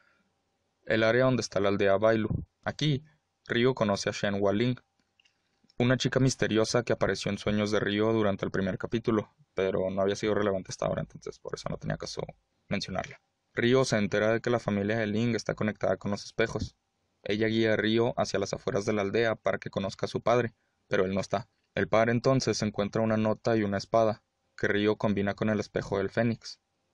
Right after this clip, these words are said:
lo cual activa un dispositivo que muestra proyecciones de ambos espejos, y justo al final, se puede ver cómo la espada comienza a flotar.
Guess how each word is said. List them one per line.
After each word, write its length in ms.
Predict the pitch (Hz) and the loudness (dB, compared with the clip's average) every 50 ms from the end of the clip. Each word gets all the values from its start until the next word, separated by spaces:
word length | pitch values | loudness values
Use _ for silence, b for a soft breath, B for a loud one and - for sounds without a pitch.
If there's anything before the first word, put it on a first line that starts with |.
| _ _ _ - | _ _ _ -4
lo 140 | - 107 | -4 -2
cual 220 | - - 107 104 104 | 0 2 2 2 2
activa 280 | 104 - - 120 117 | 0 0 0 2 2
un 100 | 117 117 | 2 2
dispositivo 680 | 117 117 - - 123 117 - 107 - - 107 107 110 113 | 2 0 -2 -2 -2 -2 -2 -4 -4 -2 -2 0 0 0
que 100 | - 113 | -2 -2
muestra 320 | 104 98 101 - - 113 | -2 -2 -4 -6 -8 -8
proyecciones 680 | - - 117 110 104 101 - - - 101 101 104 107 110 | -4 -4 -2 -2 -2 -4 -4 -6 -6 -4 -4 -4 -4 -4
de 160 | 104 104 - - | -6 -6 -6 -4
ambos 340 | - 107 113 127 131 123 - | -4 -2 0 0 0 -2 -4
espejos, 480 | 110 - - 123 127 - 120 - - _ _ _ _ _ _ _ | -6 -4 -4 -4 -2 -2 -4 -8 -10 _ _ _ _ _ _ _
y 100 | - - | -10 -10
justo 320 | - - - 110 - - 131 | -4 -4 -4 -2 0 0 -2
al 80 | 135 | 0
final, 420 | - 120 110 117 139 139 131 131 _ _ _ _ _ _ _ _ _ _ | 0 0 0 2 2 0 -2 -4 _ _ _ _ _ _ _ _ _ _
se 140 | - - 110 | -2 -2 0
puede 200 | - 110 107 107 | 2 4 4 4
ver 160 | 110 110 104 | 4 2 2
cómo 220 | - 120 117 117 | 2 2 2 2
la 60 | 110 | 2
espada 380 | 104 - - - 98 98 101 104 | 0 -2 0 2 2 2 2 2
comienza 380 | - - 107 98 95 92 - 98 | 0 0 -2 -2 -2 -4 -6 -6
a 40 | |
flotar. 400 | - 104 - - 104 107 - - | -4 -4 -2 0 0 -2 -2 -4